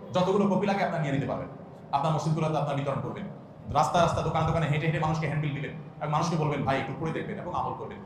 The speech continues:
যদি আমরা এই আমলটা সমাজে চালু করতে পারি, আমরা সাকসেস ইনশাআল্লাহ। চেষ্টা করা যাবে তো ইনশাআল্লাহ? প্রত্যেকে যার যার মহল্লায় গলিতে গলিতে তাকবীরের ধ্বনি চালায় রাখবেন এবং তাকবীরের ধ্বনি শুরু করবেন এবং যুবকরা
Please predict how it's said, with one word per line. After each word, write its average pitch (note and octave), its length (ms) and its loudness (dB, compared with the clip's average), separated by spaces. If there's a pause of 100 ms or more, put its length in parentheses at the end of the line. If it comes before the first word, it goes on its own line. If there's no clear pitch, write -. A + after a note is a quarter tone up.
(320)
যদি G3+ 500 2
আমরা D3+ 200 2
এই E3 60 2
আমলটা - 300 0
সমাজে D#3 300 -4
চালু C#3+ 180 2
করতে C#3 180 -4
পারি, B2 120 -4
আমরা A2+ 140 -4
সাকসেস - 320 -10
ইনশাআল্লাহ। - 360 -8
চেষ্টা - 200 -6
করা D#3+ 120 -2
যাবে F3+ 160 0
তো - 60 -6
ইনশাআল্লাহ? - 320 -2 (360)
প্রত্যেকে F#3+ 300 0
যার F3 140 2
যার E3+ 140 0
মহল্লায় D#3 300 -4
গলিতে D#3+ 260 -6
গলিতে C3+ 260 -4
তাকবীরের D#3 400 -2
ধ্বনি C3+ 160 -6
চালায় A#2+ 240 0
রাখবেন G2+ 220 -4 (300)
এবং F#3 340 4
তাকবীরের C#3 280 -2
ধ্বনি D#3 180 -2
শুরু D3+ 160 -2
করবেন A#2+ 260 -4 (280)
এবং F#3+ 320 2
যুবকরা G3+ 460 4